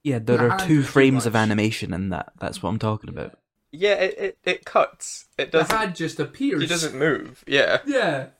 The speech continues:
Speaker 3: I don't know what, I don't know if that was a style thing or she was trying to make her look like a,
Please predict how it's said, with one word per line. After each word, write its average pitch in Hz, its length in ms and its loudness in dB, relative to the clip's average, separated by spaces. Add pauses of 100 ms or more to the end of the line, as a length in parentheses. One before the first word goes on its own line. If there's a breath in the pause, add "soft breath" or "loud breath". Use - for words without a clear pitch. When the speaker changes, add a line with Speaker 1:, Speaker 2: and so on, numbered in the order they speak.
(280)
Speaker 3:
I 139 100 2
don't 165 120 6
know 156 120 6
what, 139 300 2
I 131 80 6
don't 170 80 8
know 180 60 10
if - 60 -6
that 170 140 2
was 147 100 -2
a 139 80 -4
style 143 500 0
thing 160 460 -6
or 110 340 -4
she - 120 -12
was 117 140 -12
trying 120 220 -2
to 113 180 -6 (160)
make 120 220 -6
her 120 100 -2
look 113 160 -8
like 117 160 -8
a, 113 140 -6